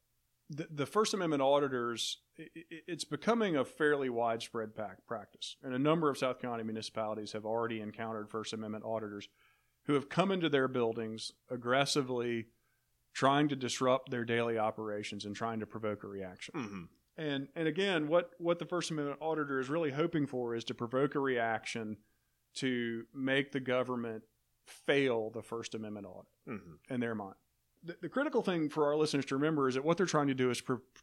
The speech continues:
Speaker 1: to provoke a reaction. In most cases, the consequences of provoking a reaction, let's say that a First Amendment auditor comes in and an employee loses,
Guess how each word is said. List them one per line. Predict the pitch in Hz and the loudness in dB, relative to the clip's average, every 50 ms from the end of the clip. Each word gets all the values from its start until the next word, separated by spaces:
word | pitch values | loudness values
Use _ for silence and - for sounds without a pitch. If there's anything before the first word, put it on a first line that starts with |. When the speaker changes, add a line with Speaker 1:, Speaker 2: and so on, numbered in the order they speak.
| _ | _
Speaker 1:
to | - 135 123 | -2 -2 0
provoke | - 135 120 123 120 113 - | 0 -2 0 0 0 0 0
a | 117 | -4
reaction. | 113 113 117 120 117 113 - - - - _ _ _ _ _ _ _ _ _ _ _ _ _ - | -4 -2 -4 -4 -6 -8 -10 -14 -18 -18 _ _ _ _ _ _ _ _ _ _ _ _ _ -4
In | 190 175 170 165 | -2 0 0 4
most | 175 196 247 277 - - | 6 6 6 6 4 0
cases, | - 196 180 185 - 185 175 165 160 156 - - - | 0 2 2 2 2 2 2 2 2 0 0 0 -2
the | - 147 | -2 -2
consequences | - - 165 175 160 - 143 - 165 160 151 - 151 131 127 | 2 4 4 4 4 2 0 2 2 2 2 2 0 2 2
of | 139 135 127 - | 2 0 0 -2
provoking | - - 135 131 139 147 143 143 139 131 | -2 -2 2 4 4 4 6 4 2 2
a | 127 | 2
reaction, | 127 123 123 120 110 - - 113 | 0 0 0 -2 -2 -4 -4 -4
let's | 120 135 143 - | -2 -2 0 2
say | - 147 143 | 4 4 6
that | 143 139 127 | 6 4 2
a | |
First | 117 - 135 131 - 147 | 2 2 0 2 2 2
Amendment | 143 139 131 127 123 | 2 4 4 4 2
auditor | 123 123 120 123 120 | 2 2 2 2 0
comes | 117 - 131 123 120 113 | -2 0 0 0 0 0
in | 117 110 113 113 110 113 120 - | -2 -2 -4 -4 -4 -6 -4 -4
and | 123 123 120 117 113 113 113 - _ _ _ _ _ _ _ _ _ _ - | -2 -2 -2 -2 -2 -4 -4 -8 _ _ _ _ _ _ _ _ _ _ -2
an | 143 143 | 0 0
employee | 139 135 143 147 143 139 135 135 | 0 2 4 4 6 6 6 4
loses, | 131 131 139 143 143 135 131 135 135 135 131 127 - - - - | 4 4 4 6 4 4 2 2 0 0 0 -2 -4 -6 -8 -10